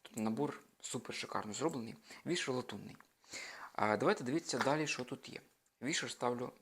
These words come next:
на місце, скажімо так, повертаю. Так, далі. Що тут є ще?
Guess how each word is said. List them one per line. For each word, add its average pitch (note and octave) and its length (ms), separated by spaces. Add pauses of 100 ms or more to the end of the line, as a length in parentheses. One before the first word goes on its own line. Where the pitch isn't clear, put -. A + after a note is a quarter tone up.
на A2+ 180
місце, - 380 (200)
скажімо - 440
так, - 180
повертаю. - 400 (1700)
Так, A#2 340
далі. B2 420 (640)
Що - 160
тут - 240
є D3+ 140
ще? - 340